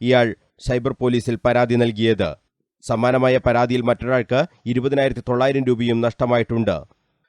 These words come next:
സമൂഹമാധ്യമങ്ങൾ ഉപയോഗിക്കുന്നവർ ഇത്തരം കുറ്റകൃത്യങ്ങളിൽ ജാഗ്രത പാലിക്കണമെന്നും പോലീസ് പറഞ്ഞു. ഇത്തരം തട്ടിപ്പിന് ഇരയാകുന്നവർ പത്തൊൻപത് മുപ്പത് എന്ന നമ്പറിൽ വിളിച്ച് കംപ്ലയിന്റ് ഉടൻ രജിസ്റ്റർ ചെയ്യണം. ആദ്യത്തെ ഒരു മണിക്കൂർ ഏറെ നിർണായകമാണെന്നും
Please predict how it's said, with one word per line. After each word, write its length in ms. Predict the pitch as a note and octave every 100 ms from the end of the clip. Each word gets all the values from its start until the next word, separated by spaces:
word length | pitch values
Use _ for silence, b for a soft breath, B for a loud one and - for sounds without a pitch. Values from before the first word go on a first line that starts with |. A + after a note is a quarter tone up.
| _ _
സമൂഹമാധ്യമങ്ങൾ 960 | - A#2 A#2+ C#3+ B2 B2 C3 B2+ B2+ C3
ഉപയോഗിക്കുന്നവർ 680 | A2+ B2 B2 C3 A#2+ B2 D3 b
ഇത്തരം 240 | A#2 C#3+ C3+
കുറ്റകൃത്യങ്ങളിൽ 720 | - C3 C3+ B2+ C3 B2+ B2+
ജാഗ്രത 420 | A2+ A#2+ B2+ C3
പാലിക്കണമെന്നും 720 | B2+ B2+ C3 C3 B2 A#2+ A#2 A2
പോലീസ് 340 | A#2+ A#2+ G#2+ -
പറഞ്ഞു. 360 | A#2 A2+ G2 C#2+ - _ _ _ A#2
ഇത്തരം 300 | A2 B2 A#2
തട്ടിപ്പിന് 340 | B2 A#2+ B2+ C3
ഇരയാകുന്നവർ 720 | A#2+ A#2 B2 A#2+ A#2 A#2+ D3 b -
പത്തൊൻപത് 460 | A#2 C#3 C3 C3+
മുപ്പത് 360 | C3+ A#2+ C3 -
എന്ന 240 | - B2
നമ്പറിൽ 320 | B2+ A#2+ B2+ C3+
വിളിച്ച് 420 | B2 G#2+ A2 E2+ - -
കംപ്ലയിന്റ് 360 | A#2+ B2+ B2 -
ഉടൻ 220 | A#2 A#2+
രജിസ്റ്റർ 340 | A#2+ A2 B2
ചെയ്യണം. 480 | A2 A#2 A2+ F#2+ D2 _ _ _ _ _
ആദ്യത്തെ 440 | G#2 A2+ A2+ B2 B2
ഒരു 140 | A#2
മണിക്കൂർ 420 | B2 B2 A#2 A#2+ C#3+ _ _
ഏറെ 220 | G#2+ B2 B2+
നിർണായകമാണെന്നും 960 | B2 A2+ C3+ B2 B2 A#2+ A#2 A#2 G#2